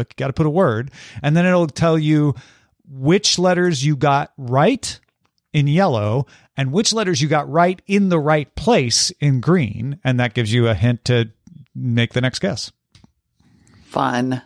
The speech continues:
Speaker 2: This sounds fun. Don't, I know, I know, I hear you guys sitting out there like, "Nah, everybody's doing it. I'm too cool for it." You're not. Let's try it. We'll all try it together.
Speaker 1: No one needs to know.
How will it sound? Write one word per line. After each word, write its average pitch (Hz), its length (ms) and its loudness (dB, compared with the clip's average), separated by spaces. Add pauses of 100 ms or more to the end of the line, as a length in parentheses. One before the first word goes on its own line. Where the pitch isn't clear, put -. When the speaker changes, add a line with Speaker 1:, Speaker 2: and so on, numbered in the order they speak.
(140)
Speaker 2:
This 143 200 -2
sounds 127 300 -2
fun. 120 520 -2 (920)
Don't, 180 320 2
I 175 100 2
know, 185 260 4
I - 140 0
know, 170 260 4
I 156 140 0
hear 165 140 2
you 156 120 2
guys 143 240 2
sitting 135 200 2
out 135 120 2
there 131 160 2
like, 127 200 0
"Nah, 247 260 2
everybody's 151 380 2
doing 131 260 2
it. 123 100 2
I'm 123 100 2
too 127 140 -4
cool 123 200 2
for 117 220 0
it." - 160 -2
You're 233 140 4
not. 107 280 0
Let's 175 220 -4
try 104 200 0
it. - 60 -4
We'll 180 120 2
all 160 180 2
try 117 180 0
it 113 80 -2
together. 107 260 -2
Speaker 1:
No 190 60 4
one 214 160 2
needs 165 240 0
to 113 60 -2
know. 143 340 -2